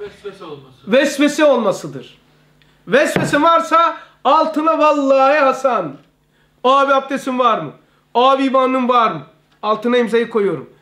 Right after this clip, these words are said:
Speaker 2: Kesin var. "Abi abdestimi hatırlamıyorum ya."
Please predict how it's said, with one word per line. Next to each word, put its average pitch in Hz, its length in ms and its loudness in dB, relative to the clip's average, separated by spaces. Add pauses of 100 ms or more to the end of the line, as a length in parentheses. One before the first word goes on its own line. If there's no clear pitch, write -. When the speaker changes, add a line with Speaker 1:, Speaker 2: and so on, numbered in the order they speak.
(140)
Speaker 2:
Kesin 285 640 -2
var. - 400 -6 (1400)
"Abi 320 420 2
abdestimi 320 500 0
hatırlamıyorum 302 840 2
ya." 208 340 0